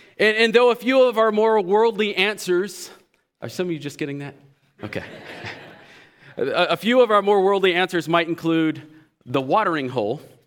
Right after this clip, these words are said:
I'm guessing none of us would say a well, right? We would not say a well is the ideal place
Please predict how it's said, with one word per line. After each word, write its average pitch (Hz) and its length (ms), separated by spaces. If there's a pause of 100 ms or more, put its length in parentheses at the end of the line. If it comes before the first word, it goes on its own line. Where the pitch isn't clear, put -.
(360)
I'm 143 140
guessing 165 380
none 165 240
of 151 120
us 151 180
would 143 160
say 127 380
a 107 80
well, - 380 (540)
right? 147 240 (960)
We 151 80
would 165 160
not 180 220
say 170 220
a 147 100
well 131 640 (380)
is 127 140
the 135 180
ideal 127 400
place 117 680